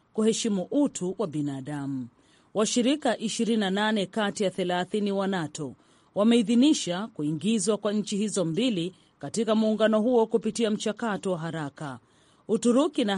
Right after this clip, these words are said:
Hungary bado hazijafanya hivyo. Kama Waziri Blinken alivyosema, Sweden na Finland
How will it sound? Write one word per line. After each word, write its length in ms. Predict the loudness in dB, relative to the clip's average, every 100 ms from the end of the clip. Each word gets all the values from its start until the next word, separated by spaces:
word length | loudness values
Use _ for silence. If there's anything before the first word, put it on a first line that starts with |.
| 0
Hungary 420 | -2 -4 -6 -8 -10 _ -16
bado 420 | -2 2 2 2
hazijafanya 640 | 0 0 0 -2 0 -2 -2
hivyo. 480 | -4 -4 -6 -6 -10 _ _ _
Kama 340 | 2 4 4
Waziri 400 | 4 0 -2 -2
Blinken 500 | -2 0 0 2 0
alivyosema, 800 | 2 -2 -4 -4 -2 -2 -4 -8 _ _ _
Sweden 520 | -2 2 2 2 0
na 120 | 0 -6
Finland 560 | -2 0 2 0 -2